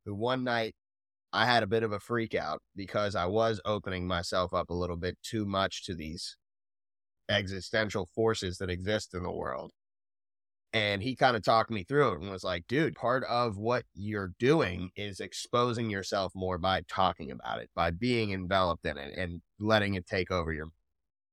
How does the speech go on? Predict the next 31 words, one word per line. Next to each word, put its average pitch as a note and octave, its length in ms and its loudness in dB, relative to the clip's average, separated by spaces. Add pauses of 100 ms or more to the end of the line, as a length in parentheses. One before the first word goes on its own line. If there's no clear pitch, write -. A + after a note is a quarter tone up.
(240)
So G2 180 -2
I D3 100 8
totally G3+ 360 6
believe A2 320 -2
that F2+ 120 -10
Betsy, G2 540 -6
yeah, A2+ 300 0
absolutely. G2 580 -4
I B2+ 120 8
don't, D#3 120 2 (1040)
I A2+ 100 -2
mean, B2 160 2
I've D#3 200 8
heard D#3 180 6
multiple B2+ 340 -2
people G#2+ 280 -6
say G#2+ 200 -2
that F#2+ 160 -8
they G#2 140 -4
saw G#2 240 -2
some G2+ 220 -8
weird F2+ 260 -4
shit F2+ 180 -2
happen E2+ 320 0
in D#2 80 -8
the D2 60 -12
stacks - 580 -6 (640)
when A2+ 240 4
I G#2+ 140 8
was G#2 160 0
there. F2+ 320 0